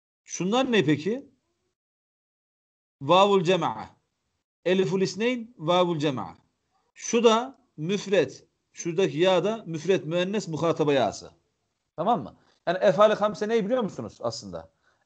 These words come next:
Efali hamse demek eliful isneyn, yani Türkçesi tesniye elifi.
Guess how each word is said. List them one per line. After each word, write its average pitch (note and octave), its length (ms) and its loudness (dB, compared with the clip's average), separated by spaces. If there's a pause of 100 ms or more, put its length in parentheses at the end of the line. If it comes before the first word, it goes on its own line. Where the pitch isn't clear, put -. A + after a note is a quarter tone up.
Efali F#3+ 320 6
hamse G3+ 360 0
demek F#3+ 340 -2 (1080)
eliful F#3 380 2
isneyn, C3+ 460 -6
yani C3 220 -4
Türkçesi E3 360 -4
tesniye D3 360 -2
elifi. G#2+ 300 -8